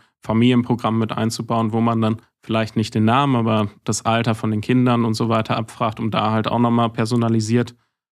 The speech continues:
auf die Kinderprodukte einzugehen.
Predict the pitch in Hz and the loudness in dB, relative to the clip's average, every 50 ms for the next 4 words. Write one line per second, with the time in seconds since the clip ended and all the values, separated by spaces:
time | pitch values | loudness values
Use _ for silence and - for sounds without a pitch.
0 | _ _ - 110 117 113 - - - 113 110 - - 123 135 139 135 135 135 135 | _ _ -2 -2 -2 -2 -2 -4 -4 -4 -2 0 0 2 4 4 4 4 4 2
1 | 131 131 - - - 139 135 135 - - 131 - 123 127 131 135 - 143 131 131 | 0 -2 -2 -4 -2 -2 -2 -2 -2 -4 -4 -2 0 -2 -2 -2 -2 -2 0 0
2 | 131 135 139 143 - | 0 0 0 -2 -6